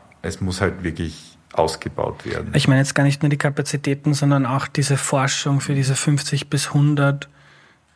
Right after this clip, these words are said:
Speaker 2: Viren, auf die man sich vorbereitet, wer, also wenn man jetzt da sitzt und ich weiß nicht, wie,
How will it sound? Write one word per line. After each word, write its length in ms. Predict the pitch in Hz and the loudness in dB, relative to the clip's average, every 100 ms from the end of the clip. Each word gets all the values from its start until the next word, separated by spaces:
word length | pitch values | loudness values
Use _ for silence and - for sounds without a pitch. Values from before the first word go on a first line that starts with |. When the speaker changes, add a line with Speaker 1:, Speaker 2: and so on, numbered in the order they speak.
| _ - | _ -2
Speaker 2:
Viren, 420 | 131 151 143 139 | 2 4 4 2
auf 140 | 135 | 0
die 100 | - | 0
man 120 | 139 135 | 0 0
sich 140 | 139 | -2
vorbereitet, 800 | - 131 139 131 131 - 127 127 | 0 2 2 2 0 -2 -2 0
wer, 440 | 127 123 135 143 - - - - | 2 2 2 0 -4 -14 -8 0
also 200 | 143 139 | 2 2
wenn 260 | 135 131 143 | 0 2 4
man 160 | 160 151 | 4 2
jetzt 380 | 151 147 - | 0 -4 -4
da 180 | 123 123 | -2 0
sitzt 540 | 143 - 160 160 - 139 | 0 0 0 0 -4 0
und 260 | 151 139 | 0 0
ich 180 | - 143 | -4 0
weiß 180 | 143 147 | 2 2
nicht, 240 | 143 - | 0 0
wie, 260 | 143 143 | 2 2